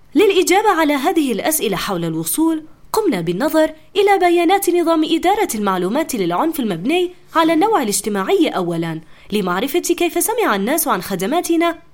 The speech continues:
باستخدام نقطة بيانات مصدر الإحالة. ثم نظرنا إلى نوع العنف لمعرفة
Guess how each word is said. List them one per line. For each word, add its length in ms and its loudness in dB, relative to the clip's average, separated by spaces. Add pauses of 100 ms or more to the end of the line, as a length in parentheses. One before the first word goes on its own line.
(100)
باستخدام 520 2
نقطة 460 0
بيانات 520 0
مصدر 360 -4
الإحالة. 640 -2 (600)
ثم 360 0
نظرنا 520 0 (240)
إلى 220 2
نوع 280 4
العنف 540 0
لمعرفة 640 -2